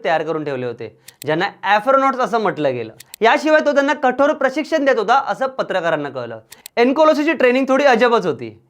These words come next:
या ट्रेनिंग दरम्यान जे स्पेस मिशनसाठी निवडण्यात आले आहेत, त्यांना तेलाच्या ड्रममध्ये ठेवून झाडाला बांधून फिरवलं जात होतं.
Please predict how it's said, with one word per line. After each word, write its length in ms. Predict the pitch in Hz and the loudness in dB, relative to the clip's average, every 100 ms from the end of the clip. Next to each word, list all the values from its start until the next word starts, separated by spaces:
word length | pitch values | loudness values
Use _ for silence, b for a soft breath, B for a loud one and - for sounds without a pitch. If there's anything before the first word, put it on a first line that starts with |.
| - | -8
या 60 | |
ट्रेनिंग 440 | 170 170 175 190 220 | -8 -2 0 2 2
दरम्यान 320 | 214 208 214 | 2 0 0
जे 120 | 220 | -2
स्पेस 360 | 247 - 233 254 | -2 0 0 0
मिशनसाठी 480 | 262 262 247 254 269 | -4 -4 -2 -2 -2
निवडण्यात 460 | 226 220 247 262 | 0 2 2 2
आले 180 | 262 196 | 0 2
आहेत, 120 | 185 | -2
त्यांना 500 | 220 _ _ 240 262 | -6 _ _ -2 -2
तेलाच्या 520 | 294 277 262 269 277 | -2 0 2 2 2
ड्रममध्ये 420 | 285 277 247 247 254 | 0 0 0 -2 -2
ठेवून 280 | 220 247 | -2 -2
झाडाला 340 | 202 170 175 214 | -2 -2 0 0
बांधून 340 | 185 170 208 | -2 -2 -4
फिरवलं 420 | 214 214 175 170 | -6 -4 0 0
जात 120 | 156 131 | 0 -4
होतं. 240 | 123 117 | -8 -16